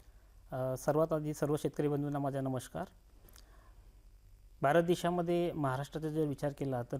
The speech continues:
पीक उत्पादन आणि उद्योग क्षेत्रामध्ये महाराष्ट्र नेहमी अग्रेसर राहिलेला आहे.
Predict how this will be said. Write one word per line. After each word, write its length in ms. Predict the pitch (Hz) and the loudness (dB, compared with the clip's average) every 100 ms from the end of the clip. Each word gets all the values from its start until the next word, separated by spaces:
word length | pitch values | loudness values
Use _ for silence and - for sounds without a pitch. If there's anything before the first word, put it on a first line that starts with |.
| - | -2
पीक 200 | 156 175 | -4 -4
उत्पादन 500 | - 165 156 165 165 - | 0 2 2 0 -2 -4
आणि 480 | 139 143 147 143 123 | -4 -4 -4 -6 -6
उद्योग 300 | 143 139 151 | -4 -2 -2
क्षेत्रामध्ये 760 | - 139 143 143 139 110 - - - - 147 | -4 -4 -2 -2 -4 -8 -10 -20 -20 -8 -2
महाराष्ट्र 460 | 131 139 - 160 | 0 0 -2 0
नेहमी 480 | 156 135 135 151 151 - | 0 0 0 -2 -4 -6
अग्रेसर 460 | 131 127 139 160 | -4 -2 0 0
राहिलेला 400 | 147 127 127 127 | 0 0 0 0
आहे. 220 | 113 107 | -2 -6